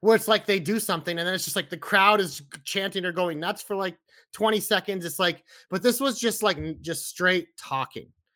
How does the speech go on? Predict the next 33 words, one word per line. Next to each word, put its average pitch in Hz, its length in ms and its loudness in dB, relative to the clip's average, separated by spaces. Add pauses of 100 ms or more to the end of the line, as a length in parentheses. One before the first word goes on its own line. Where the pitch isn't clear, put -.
(260)
And 190 80 0
it's 185 100 0
just 190 160 -2
at 185 120 -4
some 202 160 0
point, 190 160 -4
you 175 40 -4
can 208 160 -2
only, 233 420 0 (260)
especially 233 640 0
in 208 100 0
twenty 196 320 0
twenty-three, 190 420 -4
twenty 185 240 -6
twenty-four, 170 480 -4
we 160 80 -4
live 190 160 0
in 202 60 0
a - 20 -6
society 170 500 -2
where 147 120 -4
fucking 151 400 -4 (300)
TikTok's 226 440 2
the 175 80 -8
biggest 165 320 -2
thing, 196 160 0
and 147 80 -4
those 156 140 -4
are, 175 40 -6
like, 165 160 -6
fucking 165 300 -6
fifteen-second 170 720 -6
videos. 156 380 -4